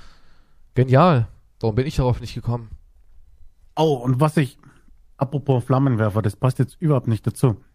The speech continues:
Speaker 2: Aber ich meine, Elon Musk hat ja auch den Starlink auf dem Mars, äh, Mars. <laughs>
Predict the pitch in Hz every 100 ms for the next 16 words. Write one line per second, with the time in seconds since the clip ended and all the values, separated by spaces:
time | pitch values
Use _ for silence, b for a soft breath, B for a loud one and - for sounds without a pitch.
0 | - - - 147 143 147 127 120 - -
1 | 143 131 147 180 - - _ _ _ _
2 | _ - 127 135 127 131 117 - 180 269
3 | 190 110 107 98 104 104 117 - _ _
4 | 117 104 98 98 104 - -